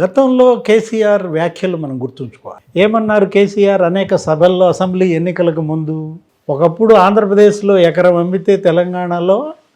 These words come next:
ఐదు ఎకరాలు వచ్చేది, ఇప్పుడు తెలంగాణలో ఒక ఎకరం అమ్మితే ఆంధ్రప్రదేశ్లో పది ఎకరాలు కొనుక్కోవచ్చు అంటూ తన పరిపాలన ఈ విధంగా తెలంగాణలో భూముల విలువ పెంచిందని చెప్పుకున్నాడో,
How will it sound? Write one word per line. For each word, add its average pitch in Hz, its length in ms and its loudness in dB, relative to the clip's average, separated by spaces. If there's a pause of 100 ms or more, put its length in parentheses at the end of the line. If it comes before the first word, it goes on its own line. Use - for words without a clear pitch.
ఐదు 156 180 0
ఎకరాలు 156 360 -2
వచ్చేది, 131 440 -12 (260)
ఇప్పుడు 226 280 0
తెలంగాణలో 220 920 2
ఒక 185 180 2
ఎకరం 190 360 2
అమ్మితే 185 340 -4
ఆంధ్రప్రదేశ్లో 190 800 0
పది 165 320 -2
ఎకరాలు 180 640 0 (140)
కొనుక్కోవచ్చు 160 880 -6 (320)
అంటూ 220 280 0
తన 175 220 -4
పరిపాలన 170 880 -2 (360)
ఈ 170 100 0
విధంగా 165 640 0 (260)
తెలంగాణలో 165 720 0
భూముల 180 460 0
విలువ 165 360 2
పెంచిందని 175 640 -6
చెప్పుకున్నాడో, 165 880 -4